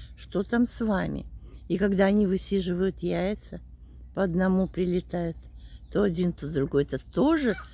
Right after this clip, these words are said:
волнительно. Один сидит где-то в гнезде, а второй прилетает и сам что-то такое поклюёт, в зоб наберёт и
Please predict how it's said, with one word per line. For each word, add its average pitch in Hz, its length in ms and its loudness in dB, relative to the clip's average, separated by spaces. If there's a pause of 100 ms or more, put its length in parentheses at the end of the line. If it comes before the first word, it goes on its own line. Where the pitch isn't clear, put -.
(220)
волнительно. 190 800 0 (1600)
Один 190 320 0
сидит 190 400 -2
где-то 185 360 -4
в 165 80 -10
гнезде, 190 600 0 (1300)
а - 60 -16
второй 208 400 -2
прилетает 208 640 0 (100)
и 185 40 -4
сам 254 360 2
что-то - 240 -6 (140)
такое 240 340 2
поклюёт, 208 580 0 (640)
в - 80 -6
зоб 196 320 4
наберёт 185 400 2 (140)
и 320 440 4